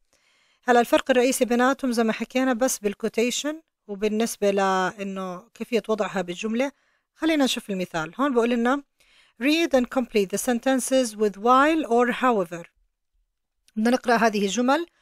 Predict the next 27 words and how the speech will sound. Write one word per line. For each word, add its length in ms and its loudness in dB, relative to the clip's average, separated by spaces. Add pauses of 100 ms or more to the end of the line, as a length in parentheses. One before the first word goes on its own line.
(300)
وبدنا 260 2
نكمل، 440 -2
يا 120 6
بدنا 180 0
نحط 320 -6
while 360 4
يا 80 2
بدنا 160 -4
نحط 280 -4
however. 460 -2 (600)
"My 200 4
sister 400 0
says 540 2 (140)
she 200 -2
wants 480 2 (100)
to 60 0
help 480 -2
the 200 0
environment." 760 0 (720)
هي 240 0
شو 140 -2
حكت؟ 400 -2 (280)
إنها 240 -2
بدها، 460 -6 (720)
آه، 280 -2
تساعد 800 0 (380)
البيئة، 600 -4